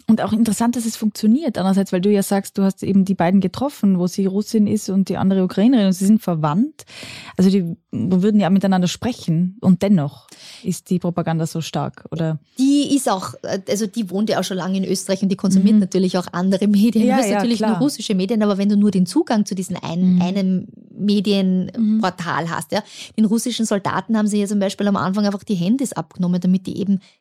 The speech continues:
Speaker 2: keinen Zugang zu anderen Informationen haben, ja.
Speaker 1: Mhm.
Speaker 2: Und wenn du halt, und das sehen wir ja auch in Ungarn, sehr, auch sehr ähnlich, ja. Wenn, wenn, wenn du halt, da gibt's halt, äh, weiß nicht, wie viele Medien, aber der ganz große Teil gehört dem Staat. Na, natürlich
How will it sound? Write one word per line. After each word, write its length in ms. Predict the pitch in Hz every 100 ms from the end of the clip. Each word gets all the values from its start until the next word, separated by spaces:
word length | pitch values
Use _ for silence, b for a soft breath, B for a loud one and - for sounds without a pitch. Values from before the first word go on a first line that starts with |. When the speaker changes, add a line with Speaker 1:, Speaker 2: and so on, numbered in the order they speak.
| _ _
Speaker 2:
keinen 460 | - 185 240 233
Zugang 420 | - 277 277 240 220
zu 320 | 226 220 - -
anderen 380 | 190 233 233 214
Informationen 800 | 220 214 208 202 226 403 339
haben, 300 | 190 160 165
ja. 120 | 190 185
Speaker 1:
Mhm. 160 | 190 B B -
Speaker 2:
Und 160 | 220
wenn 160 | 214 247
du 100 | 262
halt, 180 | 226 185
und 60 |
das 120 | 185
sehen 100 | -
wir 80 | 208
ja 120 | 202
auch 100 | 185
in 80 | 202
Ungarn, 400 | 208 233 175 170 - _
sehr, 420 | - 190 180 - -
auch 200 | - 226
sehr 300 | - 190 -
ähnlich, 460 | 165 170 160 160 165
ja. 180 | 190
Wenn, 260 | 214 196 180
wenn, 180 | 180 180
wenn 140 | 190 185
du 80 |
halt, 140 | 190 185
da 80 | -
gibt's 260 | 180 175 -
halt, 200 | 190 -
äh, 100 | - 220 - _ - _ _ _
weiß 120 | - 190
nicht, 120 | 190
wie 60 |
viele 160 | 202 202
Medien, 380 | 180 233 269 240
aber 200 | 208 208
der 160 | -
ganz 280 | - 196 202
große 280 | - 208 185
Teil 200 | 185 196
gehört 360 | 202 190 190 220
dem 120 | 202
Staat. 320 | - 160 -
Na, 80 | 208
natürlich 500 | 202 202 269 285